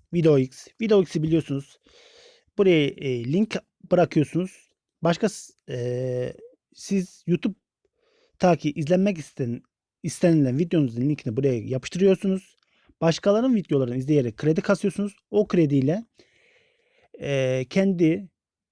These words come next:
videonuzu izletiyorsunuz. Ya da o krediyi para karşılığında da satabiliyorsunuz başka YouTuber'lara.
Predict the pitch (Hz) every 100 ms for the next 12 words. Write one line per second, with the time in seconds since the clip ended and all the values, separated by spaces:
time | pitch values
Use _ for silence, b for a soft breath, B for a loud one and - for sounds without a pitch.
0 | _ - 190 - 139 135 151 - 143 147
1 | 160 156 - 117 196 196 156 143 _ -
2 | 190 180 143 139 165 220 _ _ _ _
3 | - 185 185 165 143 - 131 131 143 190
4 | - _ - 165 175 151 143 113 107 95
5 | _ _ 151 139 143 120 113 104 98 95
6 | 101